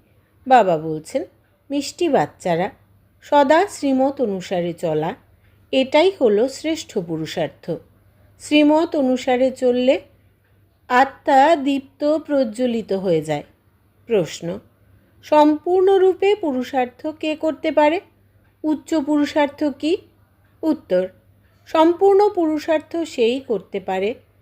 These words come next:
যার অ্যাটেনশন বা বুদ্ধির যোগ একের প্রতিই থাকে। সর্বাপেক্ষা উচ্চ পুরুষার্থ হল বাবার ওপর সম্পূর্ণরূপে বলি প্রদত্ত,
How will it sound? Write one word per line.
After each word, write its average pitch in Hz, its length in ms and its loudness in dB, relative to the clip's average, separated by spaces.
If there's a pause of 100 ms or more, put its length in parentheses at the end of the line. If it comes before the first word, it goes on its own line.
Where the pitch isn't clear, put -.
(260)
যার 254 220 6
অ্যাটেনশন 262 720 -2
বা 269 120 2
বুদ্ধির 214 540 -6
যোগ 220 420 0 (560)
একের 269 500 2
প্রতিই 226 480 -4
থাকে। 165 440 -8 (680)
সর্বাপেক্ষা 294 1000 4
উচ্চ 285 380 -2
পুরুষার্থ 240 760 -4
হল 233 400 2 (480)
বাবার 262 460 4
ওপর 285 360 0
সম্পূর্ণরূপে 320 1120 0
বলি 294 300 0
প্রদত্ত, 175 640 -4